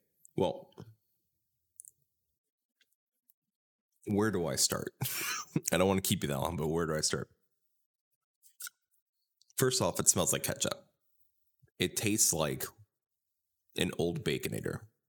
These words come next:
which I guess if that's what they're going for, it's not bad.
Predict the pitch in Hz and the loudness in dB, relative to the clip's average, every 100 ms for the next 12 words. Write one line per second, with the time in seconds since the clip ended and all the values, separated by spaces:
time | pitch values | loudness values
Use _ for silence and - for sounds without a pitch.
0 | _ - - 87 85 - - - _ _ | _ -14 -2 0 2 2 0 -2 _ _
1 | _ _ _ _ _ _ - 98 90 87 | _ _ _ _ _ _ 6 6 6 2
2 | 82 - - - - - 80 82 87 87 | 4 4 4 2 0 0 0 0 0 0
3 | 87 85 80 82 82 55 - - - - | 2 0 0 -2 -2 -2 -2 -4 -4 -2
4 | 65 87 104 | -2 -2 -4